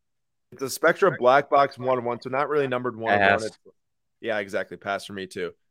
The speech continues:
Speaker 1: On the back, it's got, like, a sticker, or it's a white box, excuse me. Uh,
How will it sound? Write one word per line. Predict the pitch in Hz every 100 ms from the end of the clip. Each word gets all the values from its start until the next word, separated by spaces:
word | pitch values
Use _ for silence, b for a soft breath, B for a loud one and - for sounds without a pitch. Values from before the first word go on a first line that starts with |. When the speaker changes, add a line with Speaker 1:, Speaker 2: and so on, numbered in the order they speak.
| -
Speaker 1:
On | 117
the | 104
back, | 110 117
it's | 113
got, | 120
like, | 113 95
a |
sticker, | - 110 104 104
or | 101
it's | 117
a | 110
white | 107 95
box, | 95 95
excuse | 90 - 98 90
me. | 98 _ b b -
Uh, | 127